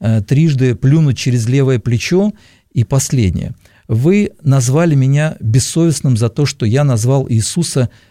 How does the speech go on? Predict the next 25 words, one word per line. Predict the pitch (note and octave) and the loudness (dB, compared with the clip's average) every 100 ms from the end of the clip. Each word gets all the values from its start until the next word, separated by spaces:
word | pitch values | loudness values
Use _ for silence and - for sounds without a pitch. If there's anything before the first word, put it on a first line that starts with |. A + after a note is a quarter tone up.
| _ _ | _ _
э, | A2 A2+ G#2+ G2+ - - - - A#2 _ _ | -2 0 0 -2 -6 -12 -18 -20 -20 _ _
Иисуса | - - D#3+ C#3+ B2+ | -10 -4 -2 0 -4
в | - - - | -4 -12 -16
чело-, | - C3 B2 C3+ _ - | -4 0 0 -4 _ -10
человеком. | - A2+ A#2 D3 D#3+ D3 B2 - _ | -2 0 2 0 0 -4 -4 -10 _
Разве | - B2 C3+ C#3 | 0 2 4 2
вы | C3 | 2
не | C#3 | 2
в | C3 | 0
курсе, | - F3+ F3+ C3 | -2 -4 -2 -4
что | - A#2+ | -4 -2
большинство | A#2+ - C3+ - D3 | -2 -2 -4 -2 -2
человечества, | - B2 C#3 E3 - | -2 -2 0 -2 -6
включая | - B2+ - B2+ A2+ | -4 -6 -2 0 0
иудеев, | G#2+ C#3+ F3 - - _ | 2 2 0 -2 -16 _
мусульман | B2 - C3 C#3 B2 | -4 0 2 2 2
и | A#2 | 2
даже | B2 A2 | 0 0
часть | - C3 A#2 B2 | -2 -2 0 0
ранних | C3 A2+ G2+ - - _ | 0 0 -2 -8 -20 _
христиан, | - A#2+ - D3 E3 E3 | -4 -2 0 0 0 2
не | B2 C#3 | 2 2
считали | C#3+ - C#3 D3 A2+ | 2 -2 -2 -2 0
Иисуса | G#2+ - G#2+ B2 | -2 -2 -6 -4
Богом? | G#2+ G#2 F2 - | -2 -2 -4 -8